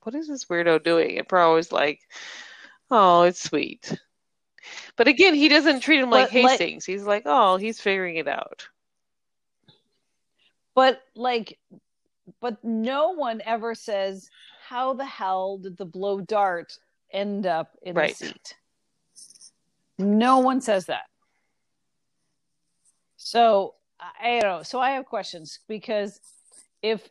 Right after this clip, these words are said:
Speaker 2: she died right away, I understand the wasp thing. Great, great idea. If you're gonna kill using a thing that's gonna be in the neck, release the wasp. But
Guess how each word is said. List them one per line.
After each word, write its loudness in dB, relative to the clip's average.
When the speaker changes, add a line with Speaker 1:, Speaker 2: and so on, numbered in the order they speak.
Speaker 2:
she -8
died 0
right -6
away, -10
I 0
understand -8
the -8
wasp -10
thing. -18
Great, -2
great -2
idea. -4
If -12
you're -6
gonna -4
kill -2
using -2
a -4
thing -4
that's -10
gonna -6
be -6
in -4
the -12
neck, -4
release 2
the -2
wasp. -6
But 2